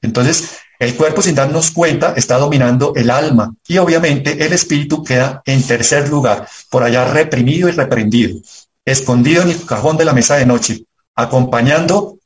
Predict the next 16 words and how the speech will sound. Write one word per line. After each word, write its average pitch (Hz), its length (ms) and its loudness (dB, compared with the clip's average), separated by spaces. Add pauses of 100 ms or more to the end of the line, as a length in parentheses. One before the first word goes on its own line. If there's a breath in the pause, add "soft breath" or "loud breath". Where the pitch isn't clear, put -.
(540)
algo 156 260 0
que 127 200 0
está 123 280 -2
constantemente 143 760 0
empolvado, 131 440 2
que 120 220 0
es 117 140 0
nuestra 131 420 0
partida 127 540 0
de 135 100 2
bautismo, 110 720 -2 (460)
porque 123 180 -4
nuestra 117 240 0
partida 117 400 0
de 170 220 0
bautismo 120 600 -2